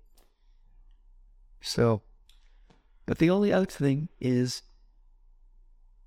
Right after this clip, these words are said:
when we were talking before, I realized that the things I've been most successful with are the things that have scared me the most.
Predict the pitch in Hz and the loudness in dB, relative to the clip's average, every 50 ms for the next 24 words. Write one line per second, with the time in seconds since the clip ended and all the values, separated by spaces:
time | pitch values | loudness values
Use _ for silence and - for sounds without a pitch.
0 | - - - - 135 135 127 120 - - 147 160 - 156 139 135 - - - - | -20 -14 -6 -2 0 0 0 0 2 2 2 2 0 -2 -4 -4 -6 -6 -4 -4
1 | 139 135 131 135 _ _ _ _ _ _ _ _ _ _ _ _ _ _ _ _ | -2 -2 -4 -6 _ _ _ _ _ _ _ _ _ _ _ _ _ _ _ _
2 | _ _ _ _ _ _ _ _ _ _ _ _ _ - - - 143 156 160 170 | _ _ _ _ _ _ _ _ _ _ _ _ _ -8 -6 -2 0 2 2 4
3 | 170 165 160 156 156 139 - - 127 127 131 123 113 - _ - _ - _ - | 4 4 2 2 0 -2 -4 -2 0 0 0 0 -2 -6 _ -20 _ -20 _ -20
4 | _ _ - - - - - - _ _ _ _ _ - - - - - 180 190 | _ _ -20 -20 -20 -20 -20 -20 _ _ _ _ _ -10 -10 -6 0 0 2 2
5 | 170 180 175 143 147 143 139 127 147 147 - - - - - - - 165 - - | 4 2 2 2 2 0 2 2 2 2 0 -2 -6 -6 -2 0 0 0 0 -4
6 | - - - 71 71 - 120 120 120 120 - _ _ - _ _ _ _ _ _ | -8 -8 -8 -8 -4 -2 -2 -2 -2 -2 -6 _ _ -20 _ _ _ _ _ _
7 | _ _ _ _ - - - 131 123 120 - - 147 135 131 110 - 139 - 120 | _ _ _ _ -8 0 2 2 2 2 2 2 2 2 2 0 -2 -2 -2 -4
8 | - - - - 120 113 120 117 - - 107 101 98 92 85 76 - - - - | -4 -4 -4 0 2 2 2 2 0 -2 -4 -4 -4 -4 -4 -4 -4 -8 -10 -14
9 | - - | -14 -16